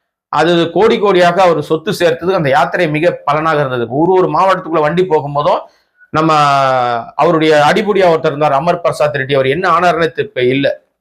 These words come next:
ரொம்ப சைலண்டா இருக்காரு. ஆள் இருக்காரா இல்லையா, கட்சியில வச்சிருக்காங்களா, தூக்கி விட்டாங்களா, எதுவும் தெரியல. அவர் மூலமாக பல பேரை மிரட்டி உருட்டி, "ஈ டி வரப்போகுது உனக்கு, ஐ டி டிப்பா வரும்" அப்படின்னு சொல்லி மிரட்டி, மிரட்டி, மிரட்டி பல கோடிகளை சுருட்டினார்கள் அந்த யாத்திரை டைம்ல,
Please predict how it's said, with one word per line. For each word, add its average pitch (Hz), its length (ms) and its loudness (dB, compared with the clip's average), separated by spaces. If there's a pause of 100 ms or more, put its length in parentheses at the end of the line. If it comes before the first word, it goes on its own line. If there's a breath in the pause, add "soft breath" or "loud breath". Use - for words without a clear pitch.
ரொம்ப 165 280 0
சைலண்டா 160 340 2
இருக்காரு. 135 160 -2
ஆள் 139 220 0
இருக்காரா 147 440 0
இல்லையா, 139 640 -4 (100)
கட்சியில 143 180 -2
வச்சிருக்காங்களா, 147 640 0
தூக்கி 156 240 -2
விட்டாங்களா, 127 300 -2
எதுவும் 147 260 0
தெரியல. 123 280 -2 (760)
அவர் 165 320 2
மூலமாக 208 560 2
பல 170 220 2
பேரை 208 260 2
மிரட்டி 185 400 0
உருட்டி, 175 280 0
"ஈ 180 140 0
டி 185 100 0
வரப்போகுது 165 360 2
உனக்கு, 147 300 -2
ஐ 165 160 2
டி 180 100 -10
டிப்பா 160 300 0
வரும்" 147 220 2
அப்படின்னு 139 180 -2
சொல்லி 151 340 -2
மிரட்டி, 160 320 -2
மிரட்டி, 151 240 -4
மிரட்டி 139 280 -2 (120)
பல 208 500 2
கோடிகளை 202 540 0 (260)
சுருட்டினார்கள் 180 560 0
அந்த 160 220 0
யாத்திரை 151 360 0
டைம்ல, 127 380 -4